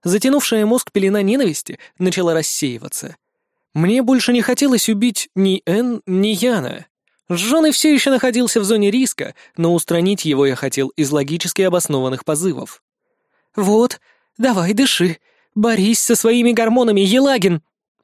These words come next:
поддержала меня Альта. А Энн влепила две звонких пощечины. Пощечины чуть не возымели обратный эффект, снова разозлив меня.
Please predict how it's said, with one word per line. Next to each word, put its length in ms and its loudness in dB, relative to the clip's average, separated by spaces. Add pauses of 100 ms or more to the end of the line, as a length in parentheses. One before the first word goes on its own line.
поддержала 540 0
меня 320 -4
Альта. 420 -6 (720)
А 140 -4
Энн 320 -2
влепила 500 -2
две 220 -4
звонких 420 -8
пощечины. 720 -12 (800)
Пощечины 640 2
чуть 180 -2
не 80 0
возымели 400 2
обратный 560 0
эффект, 380 -4 (400)
снова 420 0
разозлив 500 -2
меня. 280 -14